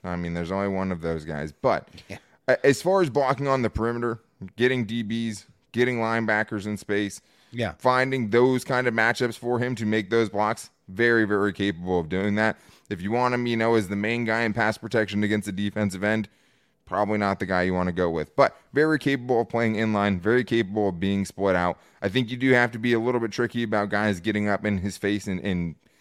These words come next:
Speaker 1: stopping him from getting started. Then the acceleration obviously doesn't mean as much, you know, if you're getting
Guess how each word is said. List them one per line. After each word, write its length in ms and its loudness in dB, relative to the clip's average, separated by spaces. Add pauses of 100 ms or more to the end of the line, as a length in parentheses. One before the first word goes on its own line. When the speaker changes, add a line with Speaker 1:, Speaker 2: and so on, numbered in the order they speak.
(160)
Speaker 1:
stopping 480 2
him 140 0
from 160 -2
getting 320 2
started. 480 0 (160)
Then 160 0
the 80 0
acceleration 640 0
obviously 480 -4
doesn't 280 -2
mean 220 -2
as 100 -4
much, 300 -2 (140)
you 100 -6
know, 160 0
if 100 -4
you're 120 -6
getting 480 -4